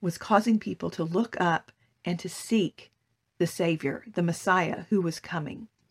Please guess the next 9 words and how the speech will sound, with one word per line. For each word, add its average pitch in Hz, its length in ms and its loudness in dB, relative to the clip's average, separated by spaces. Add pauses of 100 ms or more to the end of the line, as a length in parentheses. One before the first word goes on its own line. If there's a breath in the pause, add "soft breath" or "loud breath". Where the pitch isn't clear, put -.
(520)
And 180 160 -4 (140)
I 240 240 4
believe 160 560 0 (400 soft breath)
that 175 480 2
tonight, 175 840 -2 (400)
it's 185 220 -6
the 175 100 -2
same 180 720 -2 (200)
message, 175 760 -4